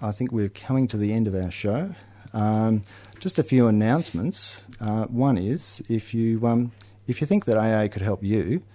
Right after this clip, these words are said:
then you can phone one three hundred two two two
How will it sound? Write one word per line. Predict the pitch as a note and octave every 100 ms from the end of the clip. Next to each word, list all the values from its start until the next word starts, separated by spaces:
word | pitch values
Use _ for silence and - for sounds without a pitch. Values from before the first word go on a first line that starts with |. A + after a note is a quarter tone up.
| - - - - - -
then | G#2+ G#2+
you | A2+
can | G#2+ G2 F#2+
phone | - F#2 F#2 D3 G#3 - - -
one | - A2 A#2
three | A2 G2
hundred | F#2 F#2+ D#3+ - - -
two | A2+ G#2+
two | - F2
two | - E2+ A2